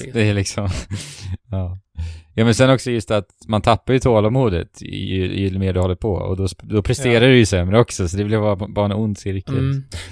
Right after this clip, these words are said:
Speaker 1: Och man spelar ju inte som en Shinobi då, då spelar man ju mer som en så här, eh, actionspel
Speaker 2: Ja.
Speaker 1: ett A, man bara köttar runt,
Speaker 2: Ja.
Speaker 1: liksom.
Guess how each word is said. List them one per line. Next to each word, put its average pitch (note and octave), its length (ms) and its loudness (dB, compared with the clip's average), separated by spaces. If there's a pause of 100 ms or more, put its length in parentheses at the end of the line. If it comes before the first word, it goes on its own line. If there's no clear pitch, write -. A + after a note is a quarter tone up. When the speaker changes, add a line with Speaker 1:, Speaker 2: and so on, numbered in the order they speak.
(220)
Speaker 1:
Och C#3+ 60 -2
man C3+ 80 -2
spelar C3+ 320 0
ju - 20 2
inte C#3 120 -2
som B2+ 140 -6
en A#2 60 -6
Shinobi B2 360 -6
då, B2 100 -4
då A#2+ 80 -6
spelar A#2+ 240 -2
man A#2 100 -8
ju A2+ 60 -8
mer A#2+ 140 -4
som A#2 200 -10
en A2 80 -10
så - 120 -8
här, G#2+ 160 -6 (580)
eh, - 160 -10
actionspel F2+ 800 -4
Speaker 2:
Ja. A#2+ 80 -6
Speaker 1:
ett - 140 -12
A, A#2 300 -2
man A2 120 -6
bara A2+ 200 -4
köttar A#2 300 -8
runt, A2+ 200 -8
Speaker 2:
Ja. D#2+ 80 -2
Speaker 1:
liksom. D2+ 240 -8